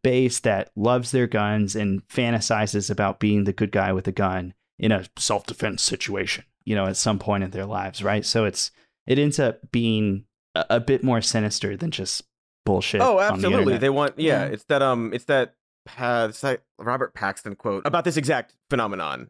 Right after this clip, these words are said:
Speaker 2: in Germany. Communist violence was, uh, they, they had, like, it was this message, "Communist violence is rising.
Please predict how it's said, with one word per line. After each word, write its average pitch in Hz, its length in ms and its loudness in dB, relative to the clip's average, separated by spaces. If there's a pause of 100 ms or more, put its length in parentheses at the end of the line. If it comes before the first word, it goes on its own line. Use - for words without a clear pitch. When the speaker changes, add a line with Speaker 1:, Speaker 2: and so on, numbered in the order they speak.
Speaker 2:
in 95 480 -8
Germany. 90 560 -6
Communist 131 320 -2
violence 113 260 -2
was, 107 360 -6
uh, 87 300 -4 (140)
they, 147 220 -2
they 165 160 2
had, 143 100 -4
like, 131 200 0
it 135 100 0
was 135 120 2
this 120 120 -8
message, 127 640 -2
"Communist 147 320 -2
violence 135 260 2
is 120 140 -10
rising. 90 480 -6